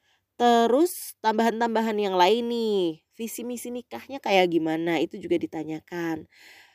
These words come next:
Em, kalau kamu ngelihat yang laki-laki ini taat banget misalnya, tanyain juga, "Kira-kira aku harus pakai cadar nggak besok kalau habis nikah?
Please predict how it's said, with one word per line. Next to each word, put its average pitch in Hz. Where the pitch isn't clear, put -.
Em, 185
kalau 190
kamu 196
ngelihat 185
yang 180
laki-laki 180
ini 185
taat -
banget 175
misalnya, 190
tanyain 180
juga, 214
"Kira-kira 196
aku 233
harus 190
pakai 170
cadar 180
nggak 202
besok 180
kalau 165
habis 156
nikah? 165